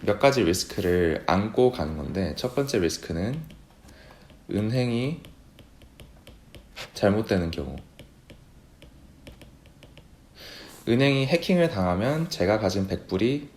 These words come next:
백 불을 은행이 그대로 날려버릴 수도 있고, 아니면은 은행 자체가 부도가 나면은 제가 가진 백 불도 또 다 같이 날아가는 거죠. 그 리스크가 있고, 두 번째로는 국가 자체가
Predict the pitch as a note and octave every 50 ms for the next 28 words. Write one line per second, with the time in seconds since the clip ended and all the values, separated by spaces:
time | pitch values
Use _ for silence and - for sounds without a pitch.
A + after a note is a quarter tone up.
0 | - - - - F#2+ - - A2+ A2 G#2 G#2 A2+ B2+ C#3+ D3 - - - - -
1 | F#2+ G2 G#2 G#2+ G#2 G2+ G2 - F#2+ - F#2+ G#2 G#2 F2+ E2 D#2+ F2 F#2+ F#2+ -
2 | E2 E2+ E2 - - - - - - - - F#2 G#2+ B2+ C3 - - - - -
3 | - - - - F#2 F#2+ A#2 A#2+ A#2+ A#2 A#2 B2 C3 C#3 - - - G2+ A2 A#2
4 | B2 B2+ A#2+ G2+ - - G2+ G2 G#2+ G#2+ - - G2 F#2+ A#2+ A#2+ B2 A2 F2+ D#2
5 | D2+ D2+ D2+ F2+ A2 C3 C#3+ D3+ D#3+ - - E2+ F2 F2 - E2 D#2+ E2 E2 -
6 | - - - - F2 E2 - F#2+ G#2+ A#2+ C3 B2+ - - - - A#2+ B2+ C#3+ C#3+
7 | - - F2 E2 F#2+ G2 G2 - B2+ B2 B2+ B2 E2 E2+ F2 F2+ F2+ E2 D2+ D2+
8 | D2+ C#2+ C#2 D2+ E2 A2 B2 - - - - - - - - - - - - -
9 | - - - - - - - - - - - - - A2+ G#2+ G2+ G2+ G2 - -
10 | - - D2 - - - F2+ F2 D2+ D#2+ - - - - - - - - - -
11 | - - - - B2 C#3 C#3+ C#3 D3+ B2+ B2+ A#2 A#2 A2+ A#2 A#2 A2+ G#2 F2 D2+
12 | B1+ - - - - - - - - - - - - - - - - - - -
13 | - - - D#3 E3 E3+ E3+ - B2+ - - - - A#2 B2 C3 D3 F3 F3+ -